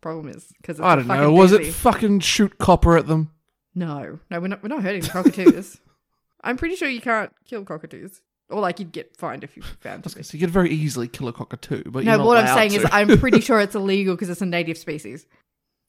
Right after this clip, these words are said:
Speaker 2: Um, at airports. All airports have license to shoot at birds.
Speaker 1: Well, I've, I've seen that movie. What is, what was that movie called? Um,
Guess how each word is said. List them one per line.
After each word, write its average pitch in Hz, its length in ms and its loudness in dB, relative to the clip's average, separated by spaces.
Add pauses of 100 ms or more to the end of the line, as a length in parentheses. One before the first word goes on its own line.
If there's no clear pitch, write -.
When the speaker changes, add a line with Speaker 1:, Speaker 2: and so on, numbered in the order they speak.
(800)
Speaker 2:
Um, 139 140 -20 (1200)
at 156 280 -8
airports. 139 720 -10 (1200)
All 160 240 -2
airports 156 440 -4
have 139 180 -8
license 135 540 -10
to 127 100 -14
shoot 131 300 -10
at - 100 -18
birds. - 340 -12 (1000)
Speaker 1:
Well, 214 240 -8
I've, 262 280 -2
I've 240 200 -2
seen 254 260 -6
that 240 180 -4
movie. 202 320 -2
What 196 200 -2
is, 208 160 -6
what 202 200 -14
was 220 120 -18
that 214 180 -18
movie 214 220 -14
called? 247 280 -14
Um, 190 380 -10